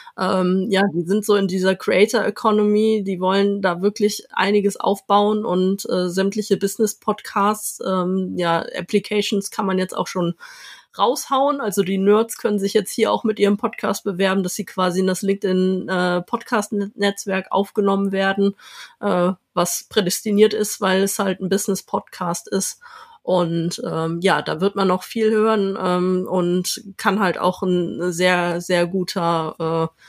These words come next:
Markenauftritt sein, halt, äh, von dem LinkedIn Podcast Network, äh, gefeatured zu werden und da halt mit den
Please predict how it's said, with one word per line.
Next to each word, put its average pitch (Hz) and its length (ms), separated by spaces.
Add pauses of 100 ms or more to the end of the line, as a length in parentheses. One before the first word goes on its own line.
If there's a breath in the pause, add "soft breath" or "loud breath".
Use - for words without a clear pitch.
(280 soft breath)
Markenauftritt 175 840
sein, 165 640
halt, 160 400
äh, 160 280
von 165 240
dem 165 140
LinkedIn 165 640
Podcast - 400
Network, 156 600
äh, 156 220
gefeatured - 580
zu - 420
werden 156 480
und 151 220
da 156 180
halt 160 260
mit 160 160
den 160 220